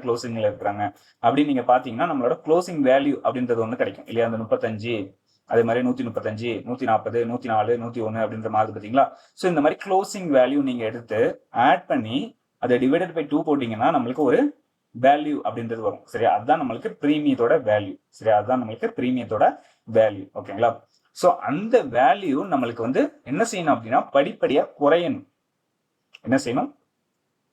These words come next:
படிப்படியா குறைய வேண்டும். சரிங்களா? ஏன்னா அது ஏ டி எம் ஸ்ட்ரைக்கோட, ஆ, வேல்யூ அப்படின்னு சொல்லுவாங்க. So, அதுதான் நம்மளுக்கு என்ன செய்யணுங்க? படிப்படியா நம்மளுக்கு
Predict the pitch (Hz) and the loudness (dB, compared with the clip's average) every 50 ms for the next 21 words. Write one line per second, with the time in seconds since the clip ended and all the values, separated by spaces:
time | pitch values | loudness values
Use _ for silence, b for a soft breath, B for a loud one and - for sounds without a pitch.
0 | _ _ _ _ _ _ _ 123 127 143 143 - 139 123 113 135 175 233 - - | _ _ _ _ _ _ _ 0 0 0 0 0 -2 -2 0 0 0 0 -2 -8
1 | _ _ _ _ _ _ _ _ - 127 135 147 165 165 143 117 110 104 92 90 | _ _ _ _ _ _ _ _ 0 2 4 4 4 2 0 -2 -4 -8 -10 -14
2 | - _ - - 104 104 107 104 104 - - 120 147 147 147 - - 123 139 165 | -18 _ -10 -8 -6 -2 -2 -2 -2 -2 0 0 0 0 -2 -2 -4 -2 -2 0
3 | 165 147 160 170 165 196 190 185 180 - 147 131 123 113 117 131 208 285 285 - | 2 4 2 2 2 -4 -8 -8 -6 -4 -4 -4 0 0 2 2 2 0 -2 -6
4 | _ _ _ _ _ _ _ _ _ _ 120 123 120 117 117 113 110 120 131 143 | _ _ _ _ _ _ _ _ _ _ 4 4 6 6 4 2 2 4 4 4
5 | 147 147 143 127 107 107 107 120 123 127 - 110 104 101 104 127 160 180 - 170 | 4 4 2 0 0 -2 -2 -4 -8 -8 -8 -8 -6 -4 -2 0 -2 2 4 4
6 | 135 123 120 117 131 156 156 147 139 135 135 139 151 151 160 147 131 113 101 - | 4 4 2 0 -4 -4 -2 -2 -2 -2 -2 -4 -4 -4 -4 -4 -2 -2 -2 -2
7 | 110 110 135 131 - 120 117 123 147 160 139 120 117 - 135 156 | 0 -2 0 0 -2 0 0 0 0 0 -2 -4 -4 -2 0 0